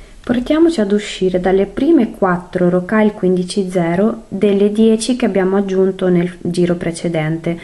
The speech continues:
Quindi vedete, noi stiamo praticamente, consideriamo l'archetto di sei rocaille che c'è sopra la perla da tre millimetri.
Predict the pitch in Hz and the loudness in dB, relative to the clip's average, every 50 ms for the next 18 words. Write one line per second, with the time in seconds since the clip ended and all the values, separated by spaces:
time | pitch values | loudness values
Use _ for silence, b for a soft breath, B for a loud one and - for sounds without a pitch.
0 | B B B B B B - - 254 247 240 220 196 208 202 180 175 170 170 - | B B B B B B -2 2 4 4 4 4 4 2 2 2 2 2 2 2
1 | 175 190 226 254 247 - - - 170 160 170 170 165 - B B B B B B | 2 2 2 2 0 -2 -4 -4 -2 -2 0 -2 -4 -4 B B B B B B
2 | B B B B - - - 202 208 208 - 214 - 226 214 196 170 175 180 180 | B B B B -10 -6 -4 -4 -4 -4 -4 -4 0 0 2 2 2 0 0 -2
3 | 180 185 190 185 - 196 196 208 214 247 285 311 262 214 190 - - - 208 208 | -2 -2 -2 -4 -4 -2 -2 0 0 2 2 2 2 2 0 -2 -2 -4 -4 -2
4 | - - 196 180 180 180 180 - 185 180 185 190 196 190 - - 190 185 180 - | -2 -4 -4 -2 -4 -4 -4 -2 0 0 2 2 0 0 -2 -2 -4 -4 -2 0
5 | 202 208 220 220 - 202 - - 180 - 190 180 180 180 180 175 175 - 185 185 | 0 0 0 0 -2 -4 -6 -6 -6 -4 -4 -4 -2 0 0 0 0 -2 -2 0
6 | 196 190 180 175 180 180 175 175 175 175 170 175 165 160 156 160 165 165 165 - | 0 0 0 0 0 0 0 0 0 0 0 -2 -2 -2 -4 -4 -4 -6 -6 -8
7 | 170 175 180 | -8 -8 -8